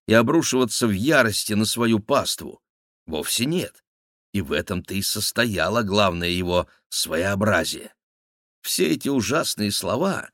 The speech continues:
он имел обыкновение произносить таким странным тоном шутливого бешенства,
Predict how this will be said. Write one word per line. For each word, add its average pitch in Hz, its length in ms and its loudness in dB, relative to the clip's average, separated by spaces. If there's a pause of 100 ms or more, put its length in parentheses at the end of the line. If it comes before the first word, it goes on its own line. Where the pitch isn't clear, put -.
(400)
он 160 240 2
имел 156 220 4
обыкновение 139 680 2
произносить 127 760 0
таким 135 400 -2
странным 117 760 2
тоном 120 400 2
шутливого 117 760 2
бешенства, 80 760 -4